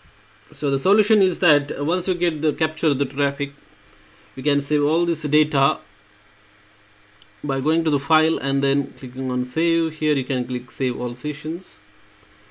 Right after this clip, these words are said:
and it will, uh, save all these request details, including headers, uh, et cetera. All this information will be captured and saved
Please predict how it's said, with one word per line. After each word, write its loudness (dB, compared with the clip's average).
and -2
it -4
will, 0
uh, 0
save -2
all 2
these 2
request 0
details, -4
including -4
headers, -4
uh, -6
et -6
cetera. -8
All -4
this -10
information -8
will -8
be -8
captured -2
and -2
saved -4